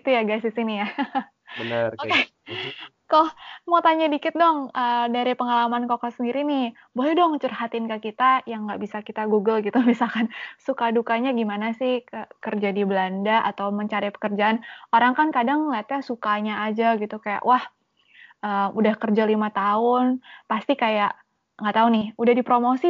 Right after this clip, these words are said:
Speaker 1: belum ya?" <laughs> Dari, dari job position yang satu ke yang lainnya, biasanya kalau lima tahun tuh udah, udah naik pangkat kali ya? <laughs>
Speaker 2: Eh, tergantung, eh, bisa jadi yang, yang pasti kalau gaji udah naik,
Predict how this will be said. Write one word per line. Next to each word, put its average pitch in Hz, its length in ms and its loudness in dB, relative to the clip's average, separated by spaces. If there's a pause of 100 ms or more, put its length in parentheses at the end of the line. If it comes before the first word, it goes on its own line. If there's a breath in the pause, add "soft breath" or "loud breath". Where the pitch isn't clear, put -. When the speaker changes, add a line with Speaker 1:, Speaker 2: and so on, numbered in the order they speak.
Speaker 1:
belum 247 160 4
ya?" 269 240 2
<laughs> 277 640 0
Dari, 277 300 2 (320 loud breath)
dari 254 640 2 (320 soft breath)
job 247 160 2
position 254 480 -4
yang 240 400 -2
satu 262 320 0
ke 285 80 0
yang 247 160 2
lainnya, 247 400 0
biasanya 277 240 -2
kalau 330 180 6
lima 254 220 0
tahun 269 240 -4
tuh 339 240 0
udah, 226 140 0 (180)
udah 226 160 -2
naik 226 160 -8
pangkat 269 400 2
kali 196 240 0
ya? 226 80 -6 (400)
<laughs> - 400 0 (140)
Speaker 2:
Eh, 156 800 2 (100)
tergantung, 147 800 0
eh, 135 480 4
bisa 131 400 -4
jadi 127 480 4
yang, 127 160 4
yang 131 160 2
pasti 120 320 0
kalau 117 560 4
gaji 117 400 -4
udah 135 80 2
naik, 117 480 -2